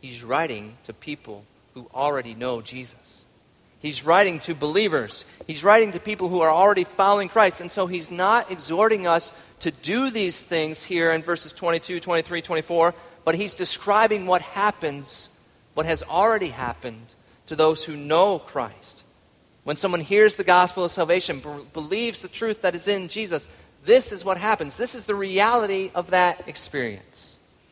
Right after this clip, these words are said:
And Paul is emphasizing our union with Christ. This is a truth that he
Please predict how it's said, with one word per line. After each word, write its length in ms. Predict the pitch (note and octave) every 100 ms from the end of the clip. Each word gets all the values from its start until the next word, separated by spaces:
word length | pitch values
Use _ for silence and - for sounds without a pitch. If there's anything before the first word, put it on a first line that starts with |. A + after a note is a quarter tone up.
| _ _ _ _ _ _ _ _ _ -
And 120 | B2
Paul 340 | - E3 D#3+ D3+
is 180 | C3+ -
emphasizing 800 | D#3 F3 D#3 - C3+ B2 B2 A#2
our 200 | A#2+ B2
union 640 | A#2 C#3 G3 F3 B2+ A#2+
with 200 | A#2+ -
Christ. 600 | - D3+ A2 - - - - _ _ _ _ -
This 200 | D3 F3
is 240 | D3 - -
a 80 | C3
truth 480 | - - E3 C3+ -
that 180 | - C3
he 300 | C#3+ C#3 C3+